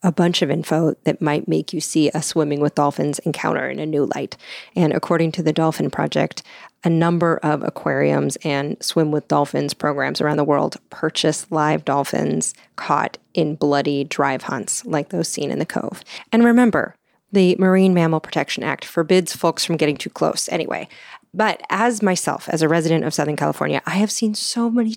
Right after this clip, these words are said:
dolphin pods splashing and spinning offshore, and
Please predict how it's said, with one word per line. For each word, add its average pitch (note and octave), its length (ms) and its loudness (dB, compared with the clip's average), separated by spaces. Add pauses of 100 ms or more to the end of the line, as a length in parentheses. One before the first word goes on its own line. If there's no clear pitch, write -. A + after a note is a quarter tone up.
dolphin G#3 480 2
pods G#3 520 0 (460)
splashing G3+ 800 2 (240)
and F3+ 120 0
spinning G#3 480 2
offshore, F#3+ 840 2
and F3+ 260 2